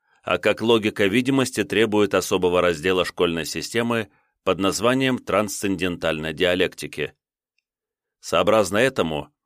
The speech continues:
рассудок и способность суждения имеют в трансцендентальной логике свой канон объективно значимого,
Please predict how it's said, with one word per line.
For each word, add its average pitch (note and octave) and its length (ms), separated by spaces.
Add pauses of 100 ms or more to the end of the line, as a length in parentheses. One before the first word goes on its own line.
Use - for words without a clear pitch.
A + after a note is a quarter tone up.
(280)
рассудок G#2+ 640
и A#2 60
способность G2+ 640
суждения A2+ 760 (320)
имеют C3 420
в - 80
трансцендентальной G2+ 1040
логике A2+ 480
свой F#2 320
канон F2+ 460
объективно F2+ 640
значимого, D#2+ 680